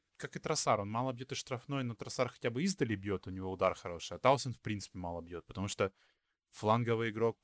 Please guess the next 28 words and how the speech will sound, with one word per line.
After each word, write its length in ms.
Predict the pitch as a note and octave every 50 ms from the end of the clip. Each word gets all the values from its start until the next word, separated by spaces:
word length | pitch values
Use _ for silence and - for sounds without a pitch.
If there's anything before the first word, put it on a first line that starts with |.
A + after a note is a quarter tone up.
| -
в 340 | - G#2 G#2 G#2+ G#2+ G#2+ G#2 G2+
схеме, 680 | - - - - A#2 A#2 A#2 A2+ G#2+ G#2 G#2 G2+ G2+ - _ _ _ _ _ _ _ _ _ _ _ _ - - _
э, 320 | - G2 F#2+ F#2 F#2 F2+ F2+
деда 540 | F2 F2+ G2+ B2+ E3 F3 - A#2 F2+ F2 F2 - _ _
Ходжсона, 600 | _ - F#2+ F2 - - - - F#2 E2+ E2 E2 - _ _ _ _ _ _ _ _ _ _ _ _ _
он 260 | G2 G#2 A2+ A2+ - _ _ _ _ _
очень 560 | - G#2 A#2+ A#2+ - - A#2 G#2+ G#2 G2+ F#2+ - _ _ _ _ _ _
невариативный, 1120 | - G2+ G2+ G#2 G#2+ A2+ A2+ A2 G#2+ G2+ F#2 G2+ G#2+ A2 A2 G#2+ - - - A#2 G#2 G2 F#2 F2
он 80 | E2+
просто 280 | - A2+ A#2 - - G#2
бежит 320 | F2+ G2 F#2 G2+ G#2 -
по 80 | - -
флангу. 500 | - - G2 F#2 F2+ F2 E2+ F2 F2 - _ _ _ _ -
То 80 | -
есть 120 | F#2 - -
я 40 | G2
там 140 | - G2 G2
даже 360 | F#2+ G#2 F#2 F#2+ G2+ F#2+ F#2 - _ _ _ _ _ _
сравнивал 540 | - - G#2+ G#2+ G#2+ G#2+ G#2 G2 G2 F#2+ F#2+ F2+
для 120 | F#2+ G2+
себя, 240 | - - G#2 G2+ F#2
ког-, 260 | - - G2 - _
когда 480 | - - F#2 F2+ F#2+ F#2+ F#2 F#2 F#2 F2 - _ _ _ _ _ _
принимал 600 | - G2+ G2 G2 G2 G2+ G2 F#2+ F#2 F2+ F2+ - _
такое 300 | - F2+ - - F#2 F2+
мысленное 720 | F#2 G2 G2 - - - F#2+ F#2 F#2 F#2 F2+ F2+ F2+ F2+ _ _
решение, 580 | - G2 F#2+ - - B2 C#3 D3+ C#3+ A#2 G2 F2
кого, 340 | - - F#2 F2+ F2 F2+ E2+